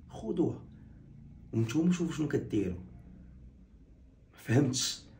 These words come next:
بقى فيكم الحال، ضركم الحال على توا قبل جنسي الم-، الشاب خالد فهم، هو الشاب خالد بريزونطا هذيك النخبه ديال الجزائريين اللي فاهمين شنو كاين. بريزونطا.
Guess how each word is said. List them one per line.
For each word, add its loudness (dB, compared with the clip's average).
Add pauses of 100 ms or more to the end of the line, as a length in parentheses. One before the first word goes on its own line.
(340)
بقى 2
فيكم 2
الحال، 4
ضركم 4
الحال 4
على 6
توا 2
قبل 0 (220)
جنسي 6
الم-، 4 (300)
الشاب 10
خالد 12
فهم، 12
هو 12
الشاب 8
خالد 10
بريزونطا 12 (260)
هذيك 8
النخبه 12
ديال 12
الجزائريين 8
اللي 12
فاهمين 10
شنو 2
كاين. 4 (1500)
بريزونطا. 10